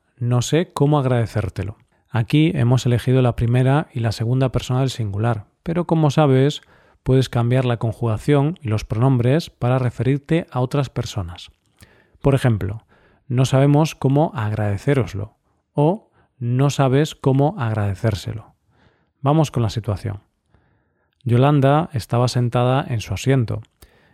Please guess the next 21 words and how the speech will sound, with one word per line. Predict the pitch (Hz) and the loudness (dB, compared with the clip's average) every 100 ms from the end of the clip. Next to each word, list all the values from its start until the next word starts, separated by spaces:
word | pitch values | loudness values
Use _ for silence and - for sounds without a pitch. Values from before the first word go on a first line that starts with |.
| - | -10
Estaba | 127 156 180 | -2 2 2
escuchando | - 147 151 151 139 | 0 0 4 4 4
música | 147 135 117 135 | 4 2 0 -2
con | - 117 | -2 -4
el | 107 | 0
móvil | 120 135 127 139 160 _ | 2 2 2 2 -2 _
y | - 120 110 | -4 -2 0
relajándose | 110 107 - 135 131 127 143 143 | 0 -2 0 0 2 0 -2 -2
mirando | 151 110 110 123 131 | -2 -4 0 0 2
el | 127 | 0
paisaje | 120 110 120 135 | 0 -2 -2 -2
por | 120 117 | -2 -2
la | 110 | 0
ventana. | 101 95 98 92 - _ _ - _ _ _ _ - | -2 -2 -4 -6 -10 _ _ -20 _ _ _ _ -4
El | 117 | -2
autobús | 117 123 131 147 160 | 0 2 4 4 2
paró | - - 107 123 135 | -4 -2 2 2 0
en | 117 | -2
la | 110 - | -4 -2
correspondiente | 110 - 110 107 117 123 | -4 -2 -2 0 0 0
parada | 117 127 131 127 190 | 0 0 2 0 -2